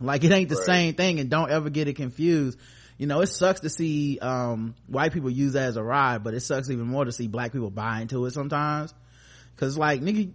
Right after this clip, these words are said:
Speaker 1: that's not the same. You, like,
Speaker 2: Mm.
Speaker 1: at this point, you're really just saying,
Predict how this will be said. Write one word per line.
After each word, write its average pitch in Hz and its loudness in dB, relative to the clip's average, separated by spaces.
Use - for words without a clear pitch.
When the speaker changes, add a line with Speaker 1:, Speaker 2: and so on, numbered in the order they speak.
Speaker 1:
that's 208 -2
not 180 0
the 156 -2
same. 123 -4
You, 147 -4
like, 156 4
Speaker 2:
Mm. 156 4
Speaker 1:
at 160 4
this 208 8
point, 180 2
you're 175 2
really 165 4
just 143 -2
saying, 139 -2